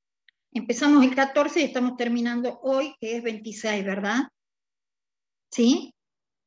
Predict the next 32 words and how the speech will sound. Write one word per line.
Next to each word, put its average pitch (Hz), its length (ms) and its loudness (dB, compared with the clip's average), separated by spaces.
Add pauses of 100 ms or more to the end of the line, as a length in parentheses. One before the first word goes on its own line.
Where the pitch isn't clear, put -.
(580)
Y 254 140 6
el 247 140 6
veintiocho, 269 880 2
o 208 60 -8
sea, 254 160 0
el 240 80 2
miércoles, 254 520 0
chicos, 240 420 -8
tenemos 247 340 2
la 220 100 0
evaluación 202 520 -2
parcial 254 380 -4
de 233 80 -6
los 196 140 -10
trazados 196 340 -4
urbanos. 190 460 -4 (360)
Es 254 100 4
una 254 240 4
prueba 262 340 4
que 220 80 -4
van 226 140 0
a 233 60 -2
tener 226 200 -4
que 220 80 -6
hacerla 247 260 -2
sobre 214 240 -6
el 190 120 -8
campo, 214 840 -4
campus, 214 380 -2
este, 196 460 -10
global. 220 520 0 (1400)
Em, 214 720 0